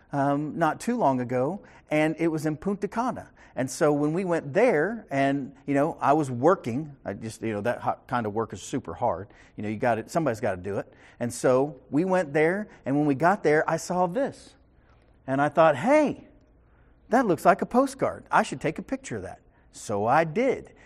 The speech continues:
And then I put it on Instagram. And then, you know what? Some of you like me a little less. And, but hey, th-, this is so cool. Look at me. I'm, I'm out there. I'm doing a wedding. I'm,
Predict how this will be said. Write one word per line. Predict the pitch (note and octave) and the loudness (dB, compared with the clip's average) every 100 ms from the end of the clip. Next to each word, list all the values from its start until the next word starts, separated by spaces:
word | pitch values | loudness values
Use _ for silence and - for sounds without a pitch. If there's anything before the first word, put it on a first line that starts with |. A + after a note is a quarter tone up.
| - | -10
And | A#2+ | -2
then | C#3 | 2
I | E3 | 2
put | F#3 | 2
it | F3 | 4
on | F#3 F3+ | 2 0
Instagram. | A#3+ - - A2+ G2+ - _ _ _ _ _ _ _ _ | -6 -6 -10 -10 -10 -14 _ _ _ _ _ _ _ _
And | - A#2 A2+ | -8 -4 -2
then, | C#3 A3 F#3+ | 2 2 0
you | E3 | -2
know | F3 | 0
what? | E3+ G#3 | -2 -4
Some | - G3 | -4 -4
of | D#3 | -2
you | C3+ | -2
like | C3 E3+ | -2 -4
me | D#3+ F3+ | -6 -6
a | |
little | C3 F#3+ A3 | -4 -4 -4
less. | F3+ - - - _ _ _ _ _ - - | -6 -8 -20 -20 _ _ _ _ _ -20 -8
And, | - F3+ E3 | -4 -2 4
but | A3 | 4
hey, | B3 D4+ C#4+ - - _ - | 6 4 4 -6 -16 _ 2
th-, | A3 | 2
this | A#3 B3+ B3+ | 4 -2 -2
is | |
so | A#3 B3+ | 4 4
cool. | B3+ C#4 C4 | 4 -2 0
Look | A#3 B3+ | -2 -2
at | A#3+ | -2
me. | B3+ G#3 | -2 -2
I'm, | - G#3+ A3+ | 0 0 2
I'm | G#3 B3 | 0 2
out | G#3+ G#3+ | 2 4
there. | B3 G#3+ | 4 4
I'm | A3 | 2
doing | F3+ G3 | 2 0
a | G#3+ | 2
wedding. | G#3+ A#3+ D#3+ C3 - - | 0 0 -2 -8 -18 -8
I'm, | - A3 | -4 -4